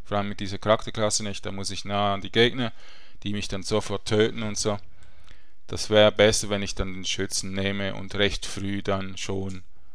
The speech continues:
ein bisschen mitkämpfe. Mit einem ganz langen Bogen,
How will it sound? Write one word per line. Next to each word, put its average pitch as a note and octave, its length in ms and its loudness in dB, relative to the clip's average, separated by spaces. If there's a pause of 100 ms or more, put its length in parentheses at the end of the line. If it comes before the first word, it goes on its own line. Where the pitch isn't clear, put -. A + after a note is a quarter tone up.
(180)
ein F#2+ 140 -4
bisschen G2+ 340 0
mitkämpfe. F#2+ 640 -2 (1500)
Mit G2+ 200 -4
einem G2+ 200 0
ganz A2+ 360 6
langen G2+ 320 2
Bogen, F2+ 400 -2